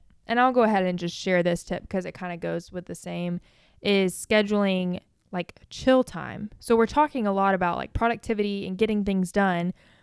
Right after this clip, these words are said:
but I also think it's important to, on that schedule, when you're writing things down,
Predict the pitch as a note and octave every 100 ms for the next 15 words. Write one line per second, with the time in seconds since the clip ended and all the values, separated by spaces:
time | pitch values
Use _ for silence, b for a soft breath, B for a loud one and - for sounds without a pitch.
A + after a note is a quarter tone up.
0 | b - G#3+ A#3+ C4+ A#3+ A3+ G#3 G3 -
1 | G3+ G3 F#3+ - F#3+ F#3 F3+ - - F#3+
2 | F3+ F3+ F3+ _ _ _ - - G3+ G#3
3 | G3+ - A#3 G#3+ F#3+ F3+ F3+ F3 F#3 G3
4 | F#3+ F#3+ F#3 F3+ F#3+ F3+ E3+ F3+